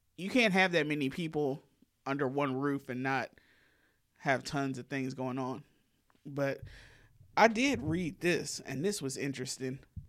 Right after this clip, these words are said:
Um, it was talked about the Korean clusters of the coronavirus,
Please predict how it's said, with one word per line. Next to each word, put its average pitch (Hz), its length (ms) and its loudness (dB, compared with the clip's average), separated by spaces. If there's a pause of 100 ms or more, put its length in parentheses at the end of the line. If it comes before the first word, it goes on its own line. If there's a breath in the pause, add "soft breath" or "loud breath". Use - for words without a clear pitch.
(280)
Um, 135 500 0 (500)
it 156 60 -2
was 151 100 -2
talked 185 260 2
about 143 460 2
the 135 80 -6
Korean 160 500 0
clusters 185 840 0 (120)
of 139 120 -4
the 143 80 -4
coronavirus, 165 880 0